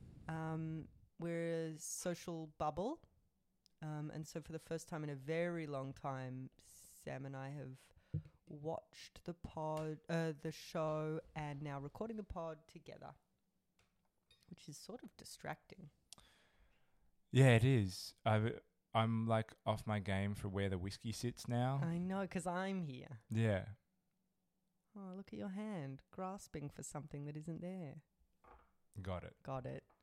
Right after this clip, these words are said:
Speaker 2: Um,
Speaker 1: <laughs>
Speaker 2: and also watching the show was much more relaxing than usual 'cause I'm not sitting at a desk watching it on my
Speaker 1: Mm-hmm, mm-hmm.
Speaker 2: computer. We were watching it on the couch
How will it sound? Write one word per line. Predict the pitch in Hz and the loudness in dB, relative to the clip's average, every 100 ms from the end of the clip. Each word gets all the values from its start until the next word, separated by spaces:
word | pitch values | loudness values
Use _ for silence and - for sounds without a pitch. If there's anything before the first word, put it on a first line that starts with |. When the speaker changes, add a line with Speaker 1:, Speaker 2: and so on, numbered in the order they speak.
| _ - 269 - - - | _ 4 6 6 4 0
Speaker 2:
Um, | 117 117 120 269 233 - - _ _ _ _ _ - | 4 6 8 8 6 0 -20 _ _ _ _ _ -16
Speaker 1:
<laughs> | 294 262 - - - - _ - _ _ - | -14 -14 -20 -20 -20 -20 _ -20 _ _ -2
Speaker 2:
and | 123 | 4
also | 127 151 147 | 6 8 10
watching | 113 123 - 135 | 12 12 10 10
the | 110 | 10
show | - 110 107 104 104 104 - | 10 12 12 12 10 6 4
was | 101 101 95 117 | 4 6 4 2
much | 107 104 - | 2 2 2
more | 104 | 2
relaxing | 98 95 92 - 95 | 4 4 2 -4 -4
than | 92 | -4
usual | 87 87 87 104 | -4 -4 -6 -8
'cause | 117 104 | -6 -4
I'm | 95 | -2
not | 92 - | -2 -2
sitting | - 98 95 | 0 2 2
at | 92 | 2
a | 87 | 2
desk | 90 90 - | 2 0 0
watching | 92 - 92 | -2 -2 -2
it | |
on | 90 | 2
my | - - | 4 4
Speaker 1:
Mm-hmm, | 170 160 156 151 151 - | 2 0 2 2 0 0
mm-hmm. | 151 127 | -2 0
Speaker 2:
computer. | 147 139 98 92 90 | 0 2 2 2 2
We | 95 98 | 2 2
were | |
watching | 90 95 - 98 | 2 0 0 -4
it | 92 - | -4 -4
on | 95 92 | -6 -4
the | 90 | -6
couch | - 87 82 - - | -2 0 0 -4 -14